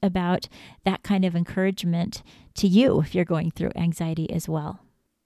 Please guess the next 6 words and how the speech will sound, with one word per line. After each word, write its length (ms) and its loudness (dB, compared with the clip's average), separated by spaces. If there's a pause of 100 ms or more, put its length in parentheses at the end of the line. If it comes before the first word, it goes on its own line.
(420)
Now, 240 10
the 140 0
symptom 440 0
check 480 0
is 320 6
one 480 0